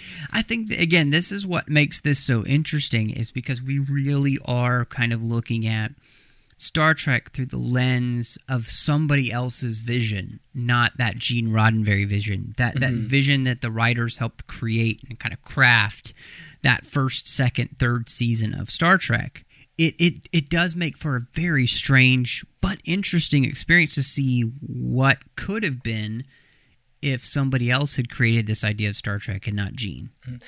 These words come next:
Speaker 2: Very War of the Worlds, very Alien Invaders, the, the other being, you know, any kind of threat has to be completely eliminated because it will take over the galaxy, you know, the kind of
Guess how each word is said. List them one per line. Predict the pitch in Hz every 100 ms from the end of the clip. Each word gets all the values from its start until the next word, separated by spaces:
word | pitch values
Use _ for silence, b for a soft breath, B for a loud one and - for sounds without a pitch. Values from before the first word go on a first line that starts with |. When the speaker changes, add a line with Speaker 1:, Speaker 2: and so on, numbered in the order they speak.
| B B
Speaker 2:
Very | 214 220 220 170
War | 143 143 151
of | 143 127
the |
Worlds, | 123 127 131 127 123 120
very | - 131 127 127 131
Alien | 127 127 123
Invaders, | 120 120 117 120 120 117 113 113 -
the, | - 117 110 - -
the | 127 127 -
other | 143 135 135 123
being, | 117 123 120 117 120 117 _ _ _
you | - 135
know, | 123 110
any | - 147 143
kind | 127 143 131
of | 120
threat | - - 127 113 - - -
has | 120 120 -
to | 131
be | 120 113 110
completely | - 135 123 135 139 139 131
eliminated | 123 120 117 117 113 104 107 113 B B B B B
because | 135 - 131 117 -
it | 160 147 156
will | 135 143 143 131 123
take | - 143 127
over | 123 120 120
the | 117 117
galaxy, | 113 117 107 107 - - 95 90 - -
you | 143
know, | 117 107 113
the | 117
kind | 110 - 117
of | 113 107